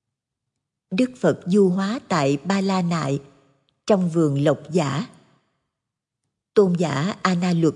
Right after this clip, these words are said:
Đà nói với các tỳ kheo: "Này chư hiền, lợi lộc tăng gấp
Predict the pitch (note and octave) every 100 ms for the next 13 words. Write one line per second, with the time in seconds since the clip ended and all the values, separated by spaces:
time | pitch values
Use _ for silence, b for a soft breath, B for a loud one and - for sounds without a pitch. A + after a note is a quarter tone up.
0 | - E3 C#3+ C3+ C3 - E3+ F3+ G#3+ A3+
1 | A#3 C4 C4 - E3 A#3+ - G3 F3+ F3
2 | - _ _ _ _ _ _ _ _ _
3 | _ _ _ _ _ _ _ - F3+ D#3
4 | C#3 - G#3 G3+ F3+ F#3 D3+ C3+ - -
5 | _ _ _ _ _ _ _ F#3 F3 C#3+
6 | D#3 E3 - - G3 F#3+ F3+